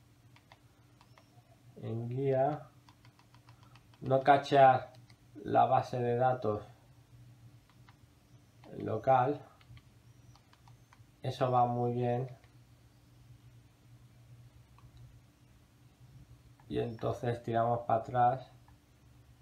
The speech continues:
Y ahora ya sí que vamos a reiniciar la Raspberry Pi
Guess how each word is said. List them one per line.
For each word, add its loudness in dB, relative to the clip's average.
Y -8
ahora 0
ya 0
sí -10
que -6
vamos -4
a -4
reiniciar -6
la -4
Raspberry -4
Pi -6